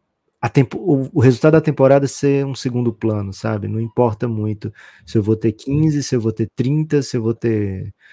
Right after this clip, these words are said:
é, vinte e oito, se eu vou ter dezenove vitórias, né? O que eu quero é fazer com que esse grupo de jovens jogadores aprendam a jogar do jeito certo,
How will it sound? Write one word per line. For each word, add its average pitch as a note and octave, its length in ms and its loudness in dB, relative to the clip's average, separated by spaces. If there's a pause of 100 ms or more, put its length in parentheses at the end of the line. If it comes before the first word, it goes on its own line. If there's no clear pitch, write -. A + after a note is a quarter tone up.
(260)
é, G2+ 160 -2
vinte A2 280 -2
e B2+ 80 6
oito, C#3+ 600 6
se - 160 -8
eu A2 40 -4
vou A2 120 0
ter G#2+ 420 0
dezenove A2+ 760 0
vitórias, G#2+ 640 -4
né? F#2+ 240 -12 (140)
O G2 120 -18
que - 140 -8
eu G#2 100 -4
quero A2+ 460 -2
é G#2+ 280 -4 (840)
fazer A2 360 -2
com A#2+ 120 -6
que A#2+ 120 -2
esse A2+ 160 -4
grupo A#2 400 0
de A2+ 100 -2
jovens A2+ 400 0
jogadores A2+ 540 0
aprendam A#2 460 -2
a - 20 0
jogar A2 240 -2
do G#2 100 -6
jeito G#2+ 200 -4
certo, D#3 540 -2